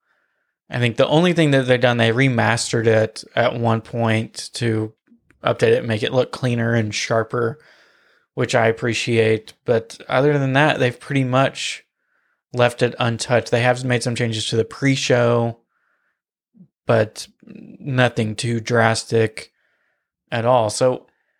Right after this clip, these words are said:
look, I, I think it's one of those that if you, it never has too long of a line, except right now, for some reason it does. I just, I guess just because there's a lack of things,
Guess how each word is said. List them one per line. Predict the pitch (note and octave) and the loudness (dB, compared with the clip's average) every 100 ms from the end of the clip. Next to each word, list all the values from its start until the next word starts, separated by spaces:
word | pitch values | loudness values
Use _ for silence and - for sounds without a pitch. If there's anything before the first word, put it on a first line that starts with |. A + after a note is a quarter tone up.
| _ _ _ _ _ _ _ _ _ | _ _ _ _ _ _ _ _ _
look, | C#3+ A2+ - - | 0 0 -4 -8
I, | - D3 | -2 -2
I | - C#3+ | 0 0
think | E3+ | 0
it's | F3 D#3+ | -2 -2
one | D#3 | 0
of | C#3 | 2
those | C#3 C3 B2 | 2 2 0
that | A#2+ | -4
if | A2+ D3 | -4 -2
you, | E3+ F3+ F3+ D#3+ _ _ _ | 0 0 -2 -6 _ _ _
it | A#2 | -2
never | C3+ F3+ | 0 2
has | F3+ F#3+ | 2 -2
too | - F3 | 0 2
long | E3 E3+ | 2 2
of | |
a | E3 | 0
line, | A#2+ A2 B2 - | -2 -4 -10 -12
except | - - A#2 | -10 -2 -2
right | B2 C#3+ D#3 | 0 0 2
now, | D3 A#2+ | 0 0
for | A#2+ | 0
some | - B2+ | -2 0
reason | A#2+ A2+ A2+ | 0 0 2
it | |
does. | A2+ A2+ | 2 2
I | B2+ B2+ | 0 0
just, | E3+ G3 - | 0 0 -2
I | C3+ | -2
guess | C#3+ A3 A#3 | 2 2 0
just | - C#3+ | -2 -2
because | C#3 C3 A#2 | 0 0 0
there's | A2 | 0
a | A2 | 2
lack | A2+ A2+ B2 | 2 2 0
of | A2+ | -2
things, | A#2+ A2 A2 G#2+ - - | -2 -2 -4 -6 -8 -10